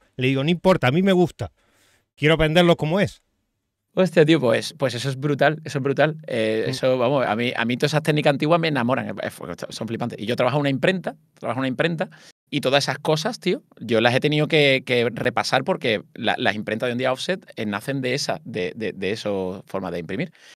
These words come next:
Speaker 2: Hostia, qué guay, tío, qué chulo, ¿eh?
Speaker 1: Mm.
Speaker 2: Genial. O sea, bueno, no,
Speaker 1: Es,
Speaker 2: no tienes, no tienes
Speaker 1: es
Speaker 2: ni idea.
Speaker 1: algo muy interesante, sí.
Speaker 2: Pero, pero tú no, ¿tú has seguido con el tema del diseño? Yo te he
Speaker 1: Sí.
Speaker 2: entrevisto también un poco, ¿eh?
Speaker 1: Eh, sí, no pasa nada.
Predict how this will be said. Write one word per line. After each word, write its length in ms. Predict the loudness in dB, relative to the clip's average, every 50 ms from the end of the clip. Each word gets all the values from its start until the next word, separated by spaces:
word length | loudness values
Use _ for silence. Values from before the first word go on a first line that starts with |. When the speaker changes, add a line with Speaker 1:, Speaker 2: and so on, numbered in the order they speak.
| _ _ _ _ -14
Speaker 2:
Hostia, 160 | -8 -8 -6
qué 40 | -2
guay, 180 | -2 -2 -2
tío, 140 | -2 -4 -8 _ _ _
qué 120 | -10 -10 -8
chulo, 220 | -6 -6 -6 -6 -8
¿eh? 60 | -10 _ _ _ _ _ _ -8
Speaker 1:
Mm. 80 | -6
Speaker 2:
Genial. 240 | -4 -4 -4 -6 -12 _
O 40 | -8
sea, 80 | -8 -6
bueno, 180 | -4 -4 -2 -2
no, 40 |
Speaker 1:
Es, 140 | -2 -4 -4
Speaker 2:
no 80 | -8 -8
tienes, 200 | -8 -8 -8 -8
no 80 | -8
tienes 200 | -2 -2 -2 0
Speaker 1:
es 40 | 2
Speaker 2:
ni 40 | 2
idea. 40 | 2
Speaker 1:
algo 160 | 4 2 2
muy 160 | 2 2 0
interesante, 600 | 0 0 0 0 0 0 -2 -4 -6 -6 -6 -8 -4
sí. 180 | -4 -4 -4 -4 _ _ _ _ -20 -20 -20 -10 -4
Speaker 2:
Pero, 140 | -2 -2 -2 0
pero 180 | -2 -2 -2 -2
tú 120 | 0 0 0
no, 100 | 0 2
¿tú 120 | 2 0
has 60 | 2 4
seguido 240 | 4 4 4 4
con 100 | 4 2
el 60 | -2 -2
tema 160 | -4 -4 -4
del 80 | -4
diseño? 240 | -4 -4 -6 -6 -8 _ _ _ _ _ -8 -4
Yo 80 | 2
te 60 | 6
he 20 | 6
Speaker 1:
Sí. 60 | 8
Speaker 2:
entrevisto 200 | 8 6 6 4
también 180 | 0 0 0 0
un 60 | 2
poco, 220 | 2 2 2 0 -6 _ _ _ _ _ 0
¿eh? 240 | 4 6 6 6
Speaker 1:
Eh, 20 | 4
sí, 300 | 2 0 0 0 2 0
no 80 | 0 -2
pasa 200 | -4 -2 0 2
nada. 200 | 2 2 2